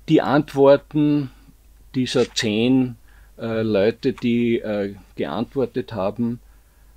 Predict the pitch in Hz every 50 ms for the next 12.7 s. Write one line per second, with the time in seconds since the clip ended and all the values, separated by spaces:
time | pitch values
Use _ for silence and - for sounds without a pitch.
0 | - - - 107 107 104 110 113 120 117 117 113 - 131 127 110 104 127 113 107
1 | 104 - - - - 123 107 104 - - 117 117 117 110 120 127 127 117 104 82
2 | 78 78 - - - 123 95 104 104 113 123 - - - 131 117 - - 123 110
3 | 110 107 107 104 98 - - - - - - - - - - _ _ _ - 107
4 | 107 120 117 - - 135 117 107 123 131 139 143 131 - - - 147 139 139 139
5 | 139 139 131 - - - 131 123 120 110 110 104 120 120 - - 135 127 131 135
6 | 147 156 185 196 202 214 214 190 - - - _ - _ - - - - - -
7 | _ _ _ - - 131 123 107 110 110 120 120 - 139 135 - 147 135 139 131
8 | - - 131 117 120 131 160 190 214 226 233 - - - - - - _ _ -
9 | 139 143 - - - 143 151 156 151 - - 160 151 156 - 139 127 - 139 131
10 | 123 - 143 127 - - 95 107 117 113 - 107 101 98 104 110 - - 98 92
11 | 92 - - 87 80 - - - - - - - _ _ - - - - - -
12 | 127 - - - 165 165 - - 156 147 131 135 131